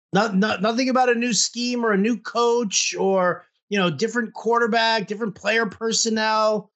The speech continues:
you know, new coordinator. Like, none of that shit is out there for them. And it's just, it, it just blows me away. It really does blow me away. So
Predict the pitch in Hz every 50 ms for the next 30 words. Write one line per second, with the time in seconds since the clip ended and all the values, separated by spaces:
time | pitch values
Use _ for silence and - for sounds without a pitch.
0 | _ _ _ _ _ - 180 185 170 170 170 160 170 202 233 240 - - - 220
1 | 220 202 196 220 233 233 226 220 233 226 226 226 226 233 226 190 208 202 180 180
2 | 208 220 226 226 233 233 240 247 269 254 214 196 220 202 185 170 - - - -
3 | - 170 170 160 - 160 160 151 151 - 175 202 254 294 - - - 139 127 127
4 | 135 - - 135 131 131 135 156 185 233 233 - _ _ _ _ _ _ _ _
5 | _ _ - - 196 208 208 214 202 - - 226 226 185 - - 190 185 185 -
6 | - - 190 185 - - 190 185 - 160 139 127 151 156 180 190 190 196 208 208
7 | 202 165 185 202 196 196 196 185 180 208 247 277 277 208 127 113 147 165 156 160
8 | 170 175 185 208 226 226 226 233 226 196 180 220 208 190 160 135 123 175 185 180
9 | 180 180 180 180 190 175 - - - _ _ _ - - 185 175 170 160 151